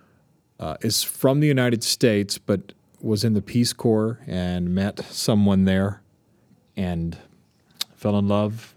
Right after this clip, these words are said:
and they want to get married in Africa. So, uh,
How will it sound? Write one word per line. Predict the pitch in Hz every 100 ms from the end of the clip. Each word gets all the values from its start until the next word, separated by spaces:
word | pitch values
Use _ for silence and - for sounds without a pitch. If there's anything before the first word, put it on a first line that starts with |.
| -
and | 85 82 82 82
they | 82
want | 85 90
to |
get | 92
married | 98 113 117
in |
Africa. | 135 - 104 92
So, | - 95 85 - - - - _ _ _ _ -
uh, | 87 85